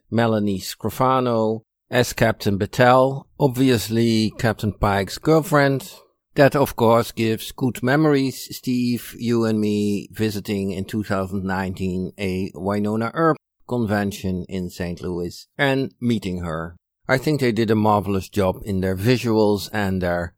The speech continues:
let's say, Star Trek equipment. It looks new, but if you look, for instance, at the model of the communicator or the model of a shuttlecraft, really, really connected to the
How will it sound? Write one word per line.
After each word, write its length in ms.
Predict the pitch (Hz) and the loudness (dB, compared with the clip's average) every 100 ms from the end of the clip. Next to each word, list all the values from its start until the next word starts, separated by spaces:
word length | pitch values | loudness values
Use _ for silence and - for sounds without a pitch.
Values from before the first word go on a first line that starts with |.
| - | -4
let's 180 | 101 - | -4 0
say, 180 | 107 | 0
Star 300 | 95 - 117 | 0 2 2
Trek 300 | 117 107 98 - | 2 -2 -4 -8
equipment. 800 | - 120 135 135 120 113 104 107 | -6 0 0 0 0 0 -2 -6
It 200 | 104 - | -8 -4
looks 420 | 117 151 - - | 4 4 2 0
new, 540 | 117 120 127 135 143 - | 4 4 4 2 0 0
but 380 | 110 107 - - | 2 2 0 -6
if 240 | 98 98 - | -4 -4 -2
you 180 | 92 92 | -2 0
look, 280 | 95 90 | -2 -4
for 180 | - 87 | -4 -4
instance, 420 | 71 85 - 90 | -2 -4 -8 -6
at 180 | 87 85 | -6 -6
the 100 | - | -4
model 520 | 92 101 92 92 92 - | 0 2 2 0 0 -2
of 400 | 92 90 90 - | -2 -2 -4 -8
the 80 | - | -8
communicator 1080 | 117 127 123 123 127 117 113 110 113 113 | -2 0 0 -2 2 2 0 -2 0 0
or 160 | 73 90 | 0 -2
the 120 | 87 | -2
model 580 | 87 90 85 87 85 - | -2 -2 -2 -2 -4 -4
of 480 | 82 82 82 85 - - | -4 -2 -2 -4 -8 -10
a 400 | 90 87 82 82 - | -6 -4 -4 -8 -10
shuttlecraft, 960 | - 147 139 131 127 113 110 104 - - - _ - 127 | 0 2 2 0 4 6 6 4 -2 -16 -20 _ -16 -6
really, 580 | 117 139 131 120 113 | -2 2 2 2 2
really 420 | 110 101 123 107 98 | 2 2 2 0 -2
connected 600 | 110 104 98 - 101 92 - - | 0 2 0 -4 -8 -8 -12 -8
to 440 | - 104 98 98 90 | 0 2 2 0 -2
the 280 | 95 92 | -2 -4